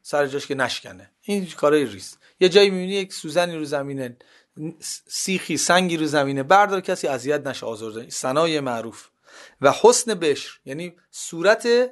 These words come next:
دوست داشتنی، زیبای، صورت حسن، خندان، متبسم، این یکسبان المحبه، محبت مردم رو ج-، کسب می‌کنه. همه دوستش دارن اینجور آدم. می‌بینه کار خیلی از دستش برمیاد،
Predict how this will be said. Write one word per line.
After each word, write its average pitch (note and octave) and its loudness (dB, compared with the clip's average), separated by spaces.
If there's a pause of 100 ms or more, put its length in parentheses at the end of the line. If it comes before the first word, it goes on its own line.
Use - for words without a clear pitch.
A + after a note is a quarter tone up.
دوست E3 -6
داشتنی، F#3 -2 (460)
زیبای، D3 4
صورت C#3 -4 (260)
حسن، F3 0
خندان، C3+ 2
متبسم، C3 -4
این C#4+ 4 (260)
یکسبان E3 4
المحبه، B2 -10 (400)
محبت G3 4
مردم G#3 0
رو G#3+ -10
ج-، - -8
کسب - -2
می‌کنه. A#2+ -20 (280)
همه F#3 4
دوستش - -4
دارن A#2 -6
اینجور A2 -12
آدم. G#2+ -16
می‌بینه C#3+ -8
کار D#3+ 2
خیلی E3 -2
از A#2+ -4
دستش C3+ -8
برمیاد، C#3 -2